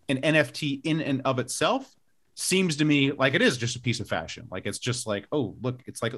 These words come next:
like art. Like, oh, hey, look, it's, like, cool." And that could be driven by, you know, like, whatever winds are blowing, um, as, like, what's cool and what's not cool. But if you create something of greater importance that the N F T is associated with, then I could see real value. Does that,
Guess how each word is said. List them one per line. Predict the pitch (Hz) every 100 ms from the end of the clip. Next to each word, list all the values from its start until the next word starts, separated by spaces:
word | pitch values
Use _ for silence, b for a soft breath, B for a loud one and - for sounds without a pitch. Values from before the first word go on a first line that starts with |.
| -
like | 127 160
art. | 131 -
Like, | 104 -
oh, | 151
hey, | 139 110
look, | 110 113 -
it's, | 98 - - -
like, | 104
cool." | - 175 170 151
And | 117
that | 123
could | 127 127
be |
driven | 107 117 110 107
by, | 101 98 95 92 - -
you |
know, | 104 95
like, | 98 101
whatever | 127 120
winds | 104 120 104
are |
blowing, | 95 104 95 82 101 -
um, | 104 98 90 87 - _ _ _ -
as, | 120
like, | 107 104
what's | 123
cool | - 113
and | 101
what's | 101 -
not | 165 -
cool. | 104 - B B B B
But | 214 165 - _ -
if | 127
you | 156
create | 127 - 156 151
something | 139 127 120
of | 110 113 101 90 -
greater | 123 123 123
importance | 104 - 190 127 117 127 - _ _ -
that | 123
the | 135
N | 127
F | 123
T | 127
is | 110
associated | 104 - 247 - 107 95
with, | 95 92 - -
then | 120 131 117 110 -
I | -
could | - 104
see | -
real | 101 98
value. | 85 98 90 - -
Does | 131
that, | 165 185 180